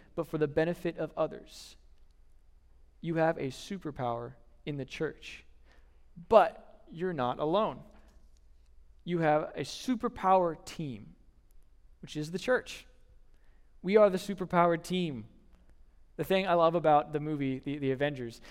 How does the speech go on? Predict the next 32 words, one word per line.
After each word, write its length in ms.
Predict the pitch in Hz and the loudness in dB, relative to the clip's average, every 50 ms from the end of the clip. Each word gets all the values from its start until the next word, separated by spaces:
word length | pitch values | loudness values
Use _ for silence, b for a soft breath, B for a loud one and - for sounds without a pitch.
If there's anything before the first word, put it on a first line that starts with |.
| B B B | B B B
is, 160 | - 156 156 | -4 -4 -2
is 140 | 175 170 147 | -2 0 2
that 120 | 165 147 | 2 2
it 80 | 147 147 | 2 2
wasn't 300 | 147 156 170 160 165 160 | 2 2 2 2 -2 -6
about 320 | 143 147 147 139 139 139 | 2 4 4 4 4 2
one 240 | 135 131 127 123 123 | -2 -4 -4 -4 -4
person. 420 | - - 110 95 - - - - - - - - _ _ - - - _ _ _ - - - - _ - - - _ | -8 -10 -10 -10 -10 -14 -18 -20 -20 -20 -20 -20 _ _ -20 -20 -20 _ _ _ -20 -20 -20 -20 _ -20 -20 -14 _
Right? 160 | 131 127 135 | -6 -4 -2
The 80 | 139 143 | -2 0
Avengers 340 | 139 170 180 165 175 151 151 | 2 0 0 0 -4 -4 -2
were 160 | 160 147 131 | -2 -2 -2
a 60 | 120 | -2
team, 500 | - - - 170 165 156 143 131 117 113 | -4 -6 -4 -4 -4 -2 -4 -6 -6 -8
an, 320 | 120 123 127 123 120 131 120 | -12 -10 -10 -12 -12 -12 -12
an 140 | 131 123 117 | -10 -8 -8
ensemble, 540 | 113 110 107 - 139 147 151 147 139 117 | -8 -8 -4 0 2 2 4 2 0 -4
a 40 | 110 | -4
group. 360 | 107 127 139 156 160 151 - B B B B B | -4 -4 -2 -2 -2 -2 -6 B B B B B
They 80 | - 143 | -2 2
couldn't 300 | - 202 190 196 196 185 | 4 4 2 2 0 0
meet 220 | 196 214 240 240 | 0 0 0 0
the 80 | - 202 | -2 -6
specific 520 | - - 196 180 - 208 196 202 190 175 | -4 -4 -4 2 2 4 4 4 2 2
needs 180 | 185 190 190 160 | 0 -2 -2 -2
of 140 | 185 180 185 | -4 -4 -2
earth 180 | 190 190 180 | -2 -2 -2
alone. 500 | 180 165 156 175 175 160 139 131 127 135 b b b b b b | -2 0 2 2 2 2 0 -2 -6 -10 b b b b b b
They 140 | - 151 151 | -4 -2 -2
needed 280 | 156 165 190 196 180 143 | 0 -2 -2 -2 -4 -4
one 180 | 123 123 113 107 | -4 -6 -6 -6
another. 260 | 104 98 - - | -8 -8 -12 -14